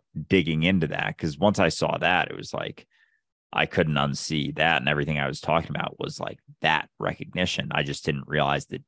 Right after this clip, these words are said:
depth that that went. 'Cause if I wasn't that idea of me anymore, that means that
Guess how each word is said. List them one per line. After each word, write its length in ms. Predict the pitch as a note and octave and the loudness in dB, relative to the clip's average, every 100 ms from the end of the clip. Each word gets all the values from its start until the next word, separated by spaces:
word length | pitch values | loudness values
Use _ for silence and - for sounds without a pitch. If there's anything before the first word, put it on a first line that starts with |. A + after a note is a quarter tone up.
| - | 0
depth 460 | E2 E2+ - _ _ _ _ _ _ | 2 2 -4 _ _ _ _ _ _
that 180 | F#2 - | -10 -2
that 260 | - - - | -2 0 2
went. 300 | F#2 E2 - | 2 2 0
'Cause 120 | E2+ | 0
if 120 | D#2 | 2
I 160 | E2 D#2+ | 4 4
wasn't 480 | C#2+ D2+ D#2+ C#2+ - _ _ _ _ - | 4 2 0 -6 -8 _ _ _ _ 0
that 160 | D#2+ | 2
idea 460 | C#2 C#2 A#2 C#3 F#2+ | 2 4 8 8 8
of 100 | D#2+ | 4
me 160 | D#2+ | 2
anymore, 720 | C#2+ C#2+ C#2 C#2 C#2 C#2 D#2 - _ _ _ _ _ _ _ | 2 0 -4 -6 -2 0 -2 -6 _ _ _ _ _ _ _
that 120 | - - | -8 2
means 240 | E2+ D#2 | 2 4
that 160 | D#2+ | 2